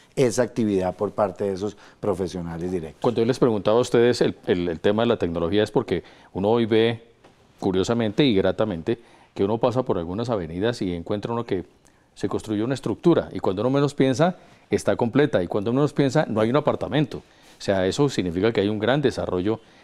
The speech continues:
Speaker 2: en esa materia. Pero hay una cosa que, eh, doctora Sandra, usted acaba de tocar y les quiero preguntar,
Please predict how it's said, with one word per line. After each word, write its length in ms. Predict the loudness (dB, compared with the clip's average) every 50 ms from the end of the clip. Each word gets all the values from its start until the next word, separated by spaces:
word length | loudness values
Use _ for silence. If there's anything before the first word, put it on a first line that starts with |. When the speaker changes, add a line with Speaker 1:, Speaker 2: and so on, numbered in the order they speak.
| -8 -6
Speaker 2:
en 120 | -6 -4
esa 160 | -4 -4 -4 -2
materia. 460 | -2 -2 0 0 0 0 0 -2 -6 -10 -18 -20 -20 -20 -4
Pero 240 | 0 2 2 4 4
hay 120 | 4 4
una 120 | 4 2 2
cosa 240 | 2 2 2 2 2
que, 180 | 2 2 2
eh, 160 | 2 0 -2
doctora 380 | -2 -4 -6 -4 -2 0 0 0
Sandra, 240 | 0 -2 -2 -2 -4
usted 160 | -4 0 0
acaba 260 | 0 2 2 2 2 2
de 60 | 2
tocar 280 | -2 -2 -2 0 0
y 40 | 0
les 160 | -2 -2 -4
quiero 220 | -2 -2 -2 0 -2
preguntar, 540 | -2 -4 -4 -6 -6 -4 -4 -4 -4 -4